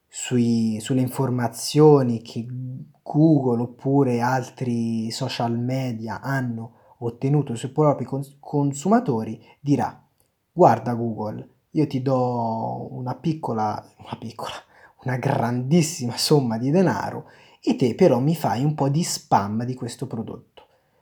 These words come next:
Fare lo spam del prodotto significa farlo conoscere, portarlo alla luce a tutti quanti e quindi tantissimi consumatori a cui interessa,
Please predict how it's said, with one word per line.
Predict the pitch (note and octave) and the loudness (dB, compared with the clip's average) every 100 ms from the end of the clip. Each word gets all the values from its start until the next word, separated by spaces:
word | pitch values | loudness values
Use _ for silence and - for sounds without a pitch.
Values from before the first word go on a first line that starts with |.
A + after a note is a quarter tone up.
| _ | _
Fare | F3 D3 | 6 6
lo | C3+ C3+ | 4 -2
spam | - - D#3 A#2+ A#2 A2+ C#3+ | -2 4 6 6 0 -4 -6
del | C#3 D3+ | -4 0
prodotto | G3+ G#3+ B2+ A2 D3+ | 2 2 2 -2 -4
significa | D3+ F3 C#3 G#2+ G#2 A2 - - - _ _ _ _ _ _ _ _ _ _ _ _ | -2 0 -2 -2 -8 -12 -10 -12 -12 _ _ _ _ _ _ _ _ _ _ _ _
farlo | F#3+ F#3 F3 | 4 6 6
conoscere, | F#3+ G3 C#3 - G#2+ - - _ _ _ _ | 6 6 4 0 -8 -10 -16 _ _ _ _
portarlo | D3 C#3+ - E3+ E3+ E3+ E3+ D#3+ | 2 2 4 10 10 10 6 6
alla | - D3 D3 | 6 4 6
luce | F3+ G3+ - D#3 D3+ | 4 2 0 0 0
a | D3+ - _ | -4 -10 _
tutti | A3+ - - | -6 -6 -8
quanti | E3+ F#3 A#2+ - - - _ | -4 -2 -2 -6 -16 -20 _
e | G#3+ A3 | -2 0
quindi | C#3 A#2+ G#2+ A2 | 2 0 -2 -4
tantissimi | - E3 D#3+ G3 F#3 - B2 A2+ | 0 0 0 0 -2 -2 -4 -2
consumatori | B2 B2 C#3 D3+ E3+ B2+ - | -4 -4 -2 2 2 2 -2
a | A2+ | -8
cui | - D3+ B2 A2+ | -2 2 2 0
interessa, | A#2 B2+ C3+ B2 - A#2 - | -2 -2 0 -2 -8 -10 -10